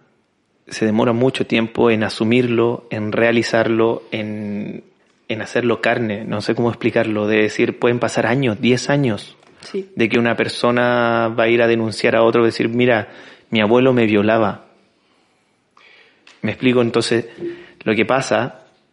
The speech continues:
Speaker 1: y creo que con este movimiento de las funas, que sobre todo fue este movimiento feminista que decía, "Yo te creo". Porque ¿qué pasa? Que después de mucho tiempo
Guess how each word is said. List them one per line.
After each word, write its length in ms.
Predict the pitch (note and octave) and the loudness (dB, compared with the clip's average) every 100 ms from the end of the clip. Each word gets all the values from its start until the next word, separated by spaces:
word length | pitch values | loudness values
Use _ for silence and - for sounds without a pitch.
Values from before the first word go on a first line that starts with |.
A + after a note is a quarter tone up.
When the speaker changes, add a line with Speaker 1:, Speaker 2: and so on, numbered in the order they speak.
| - | -8
Speaker 1:
y 100 | A2 | -4
creo 180 | A2+ A#2 | 0 0
que 120 | A#2 | 0
con 120 | A2+ | -2
este 160 | A2+ C#3 | -2 0
movimiento 520 | B2+ B2+ B2 B2 A2+ | 0 0 0 0 0
de 80 | A2 | 0
las 140 | G2 - | -2 0
funas, 560 | C#3+ B2+ A2 - - - _ _ _ - - | 0 2 -2 -8 -20 -20 _ _ _ -20 -12
que 100 | A2 | -6
sobre 220 | G#2+ G#2 | -2 0
todo 140 | A#2 A#2 | 0 2
fue 180 | B2 | 2
este 160 | A2 A#2 | 0 -2
movimiento 420 | A#2 A2+ A2+ A2+ | -4 -2 -2 -4
feminista 440 | - A2+ A#2+ B2+ A#2+ | -4 -2 -2 -2 -2
que 60 | |
decía, 200 | A2 - | -2 0
"Yo 160 | A#2+ C#3+ | 0 2
te 140 | D3 | 0
creo". 380 | - D#3 C#3 - _ _ _ _ _ _ _ _ - | 0 0 0 -4 _ _ _ _ _ _ _ _ -8
Porque 240 | A2+ A#2+ | -4 0
¿qué 100 | D3 | 0
pasa? 400 | D#3 D3 - A#2+ | 0 0 0 -2
Que 100 | A#2+ | -2
después 260 | A2+ - C3+ | -4 -2 0
de 80 | C3+ | 0
mucho 420 | C3+ D#3 D#3 D3 | 2 0 -2 -4
tiempo 600 | C#3+ C3 A#2+ A2 B2 | -2 -2 -4 -4 -4